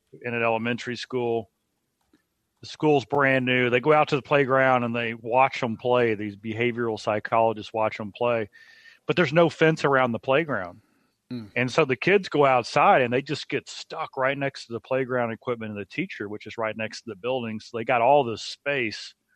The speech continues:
Speaker 1: to play tag and football, and, but they only use ten percent of it.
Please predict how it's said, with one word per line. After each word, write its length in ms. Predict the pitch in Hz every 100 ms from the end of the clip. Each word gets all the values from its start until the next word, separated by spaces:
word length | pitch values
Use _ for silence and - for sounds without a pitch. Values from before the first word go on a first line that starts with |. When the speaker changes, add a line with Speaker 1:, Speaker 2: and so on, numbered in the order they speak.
| _ _ _ _
Speaker 1:
to 80 | -
play 240 | - 117 107
tag 440 | 117 107 107 104
and 180 | 101 95
football, 640 | 107 - 107 104 107 101
and, 180 | 95 92
but 100 | 110
they 100 | 117
only 220 | 120 120
use 160 | 113 104
ten 280 | - 120 110
percent 360 | 101 - 131
of 140 | 117 98
it. 140 | 98